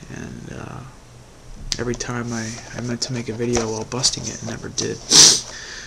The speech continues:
So I thought, since from her, I'll for sure make a, a video. I think I'm, like, they probably busted five boxes, and I think I've gotten, like, four relics out of the five boxes,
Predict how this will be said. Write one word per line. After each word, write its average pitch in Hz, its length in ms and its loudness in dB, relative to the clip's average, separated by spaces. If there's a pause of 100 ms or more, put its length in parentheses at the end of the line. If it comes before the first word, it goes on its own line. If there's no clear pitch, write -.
(340)
So - 160 -2
I - 20 0
thought, 123 540 -2
since 135 320 4
from 127 180 -2
her, 123 340 -2 (120)
I'll 120 200 -4
for - 160 -6
sure 120 320 -2
make 113 280 -4
a, 123 200 -4 (140)
a - 60 -8
video. 67 400 -6 (500)
I - 40 -16
think - 240 -4
I'm, 131 120 0
like, 120 420 -4 (1600)
they 55 100 -4
probably - 340 -6
busted - 300 2
five - 320 -4
boxes, - 520 6
and 117 140 4
I 117 60 -6
think 123 180 -4
I've 123 140 -4
gotten, 120 320 -6
like, 113 120 -8
four - 300 -2
relics 117 460 -4
out 139 100 -6
of 117 60 -6
the 120 100 -6
five 120 300 -6
boxes, 120 500 -2